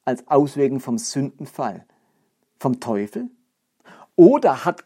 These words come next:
Gott ihm die Reißzähne gegeben? Damit hätte aber Gott etwas gemacht, was jetzt das Töten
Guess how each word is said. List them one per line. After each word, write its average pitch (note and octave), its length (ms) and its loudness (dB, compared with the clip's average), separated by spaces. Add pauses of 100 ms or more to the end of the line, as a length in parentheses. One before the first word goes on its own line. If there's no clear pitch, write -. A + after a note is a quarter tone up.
(120)
Gott B3+ 360 0
ihm G3+ 200 -2
die D#3+ 140 -2
Reißzähne D3+ 540 -4
gegeben? C#3 320 -6
Damit D#3+ 280 -8
hätte D#3+ 160 -8
aber A#2 300 -6
Gott - 400 -10 (320)
etwas - 480 -6
gemacht, C3 720 -10 (260)
was C3 260 -6
jetzt B2+ 260 -8
das - 340 -16
Töten C#3 640 -8